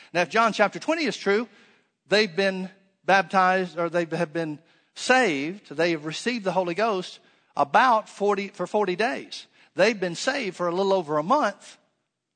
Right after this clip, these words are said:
before this point in time, assuming that this is the last day that they, that they see Jesus, the last of the forty days that he appears to them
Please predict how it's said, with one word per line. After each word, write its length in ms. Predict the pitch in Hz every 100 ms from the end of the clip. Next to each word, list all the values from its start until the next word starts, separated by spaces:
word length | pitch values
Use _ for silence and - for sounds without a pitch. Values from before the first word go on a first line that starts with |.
| _ _ _ _
before 280 | 277 208 196
this 160 | 185
point 200 | - 202
in 60 | 185
time, 220 | 240 226
assuming 420 | 160 - 311 262
that 140 | 190 -
this 180 | 233 202
is 120 | 160
the 100 | 180
last 360 | 190 220 -
day 180 | 190 190
that 180 | 175 170
they, 220 | 175 160 - - -
that 260 | 165 165 160
they 140 | 190
see 280 | - 220 208
Jesus, 640 | 170 175 160 170 - - _ _ _
the 80 | 160
last 360 | 175 196 185 180
of 100 | 170
the 80 |
forty 360 | - 226 233 226
days 340 | 175 165 160
that 100 | 175
he 80 | 160
appears 360 | 160 202 185 -
to 140 | 156
them 280 | 143 147